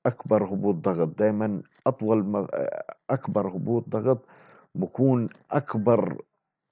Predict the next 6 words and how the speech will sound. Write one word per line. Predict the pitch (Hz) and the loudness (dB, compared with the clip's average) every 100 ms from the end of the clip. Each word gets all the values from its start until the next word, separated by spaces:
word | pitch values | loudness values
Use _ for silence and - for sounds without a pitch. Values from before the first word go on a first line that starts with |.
| - - 76 | -16 -8 -4
مسار | 98 104 104 - 139 143 143 120 | -2 -2 -2 2 6 6 4 2
في | - 127 | 2 4
وصلات | 117 117 - 120 113 82 - - - - | 6 2 2 4 4 4 -2 -20 -20 -2
تيات | 104 101 110 113 104 - | 2 6 8 6 4 -2
وكواع | 98 - 117 117 98 92 | -8 0 4 4 4 0
و-، | 95 | -6